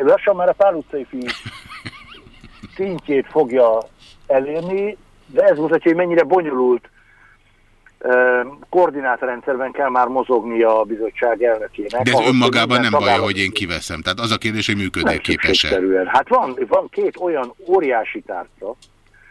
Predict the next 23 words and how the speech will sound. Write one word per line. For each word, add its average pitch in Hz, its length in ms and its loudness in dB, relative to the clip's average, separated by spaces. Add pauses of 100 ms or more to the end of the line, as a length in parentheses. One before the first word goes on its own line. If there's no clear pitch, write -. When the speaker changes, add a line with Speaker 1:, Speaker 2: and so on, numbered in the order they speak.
(240)
Speaker 1:
amelyel 113 880 2
kapcsolatban 123 580 -4
komolyan 123 340 -4
nem 107 160 -10
tudom, 107 280 -6
hogy 104 160 -10
hogyan 104 360 0
fogják 107 440 0
tudni 107 200 -6
a 104 60 -4
biztosok - 400 -6
ellátni 104 440 2
a 92 100 -14
feladatait. 131 580 2
Az 135 140 2
egyik 127 320 2
Szévi 127 280 4
Gulárnak, 107 580 2
a 101 100 -2
francia 113 600 0 (420)
biztos 120 460 0
jelöltnek 110 600 2
a, 104 280 2